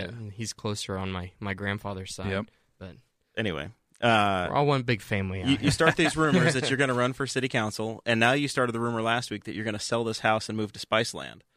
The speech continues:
Speaker 2: Yeah, that's right. So that means I'm just, I, I, that means I'm gunning for, uh, for Darren Jacobs' seat.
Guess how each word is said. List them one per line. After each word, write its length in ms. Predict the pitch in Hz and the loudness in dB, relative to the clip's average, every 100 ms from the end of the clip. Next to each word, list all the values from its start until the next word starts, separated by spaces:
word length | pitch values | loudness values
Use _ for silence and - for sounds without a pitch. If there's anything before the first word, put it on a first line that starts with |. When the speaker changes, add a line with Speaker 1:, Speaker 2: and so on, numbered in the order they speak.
| - | 2
Speaker 2:
Yeah, 240 | 131 151 | 4 4
that's 200 | 113 - | 2 -2
right. 260 | 110 101 - | 0 -2 -2
So 320 | 117 104 98 | -2 -2 -2
that 180 | 110 131 | -2 -2
means 280 | 117 107 104 | -4 -6 -6
I'm 120 | 101 | -8
just, 320 | 101 - - - - | -8 -6 -8 -10 -18
I, 40 | 50 - - | -12 -12 -12
I, 40 | - - | -16 -10
that 80 | - | -4
means 220 | 170 165 | -2 0
I'm 100 | 160 | 0
gunning 280 | 139 156 156 | 2 0 0
for, 300 | - 139 135 | -2 -2 2
uh, 380 | 131 131 127 82 110 | 4 4 2 0 -4
for 140 | 127 | 0
Darren 260 | 123 143 135 | 2 2 2
Jacobs' 360 | 139 156 117 | 0 -2 -4
seat. 360 | - 104 101 | -4 -2 -4